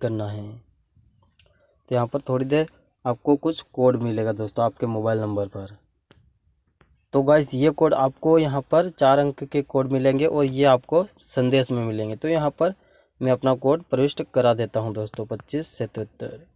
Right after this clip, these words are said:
उसके बाद सबमिट पर क्लिक कर देना है और आपको थोड़ी देर वेट करना है। उसके बाद दोस्तों, यहाँ पर फिर कंटिन्यू पर क्लिक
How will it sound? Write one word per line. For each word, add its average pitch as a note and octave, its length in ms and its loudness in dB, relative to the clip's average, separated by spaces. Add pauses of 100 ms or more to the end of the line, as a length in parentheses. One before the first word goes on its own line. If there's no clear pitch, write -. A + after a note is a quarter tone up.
(300)
उसके C#3 200 -2
बाद D3+ 200 6
सबमिट C3+ 500 0
पर C#3+ 140 2
क्लिक B2 280 -4
कर A2+ 140 -4
देना G#2 260 -6
है G2+ 260 -12 (960)
और C3 120 4
आपको B2+ 240 2
थोड़ी B2+ 260 -2
देर C#3 220 2 (120)
वेट A#2 180 -2
करना A2 220 -6
है। C3 60 -6
उसके C#3 200 -4
बाद C#3 180 4
दोस्तों, C#3 300 -2
यहाँ C3 140 -4
पर F3+ 180 0 (460)
फिर C#3 140 4
कंटिन्यू A#2 460 -2
पर G#2+ 120 -8
क्लिक G2+ 240 -10